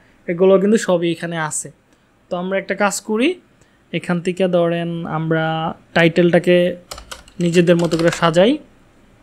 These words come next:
ধরেন উপর থেকে যাই, এখান থেকে লিখি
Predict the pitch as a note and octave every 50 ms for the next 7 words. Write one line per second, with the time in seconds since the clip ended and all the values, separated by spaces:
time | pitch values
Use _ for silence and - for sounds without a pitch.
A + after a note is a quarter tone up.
0 | _ _ - - - - - - _ _ - - - F3+ F3 E3+ D#3+ D#3+ D#3+ D#3+
1 | D#3+ D#3+ D#3+ D#3+ D#3+ D#3 - F3 D#3+ - - E3 D#3+ E3 D#3 E3 E3 D#3+ E3 F#3
2 | G#3 G3 E3 - E3 D#3 D#3 D#3 D#3+ D#3+ D#3+ E3+ - E3+ E3+ D#3 D#3 D#3+ D#3+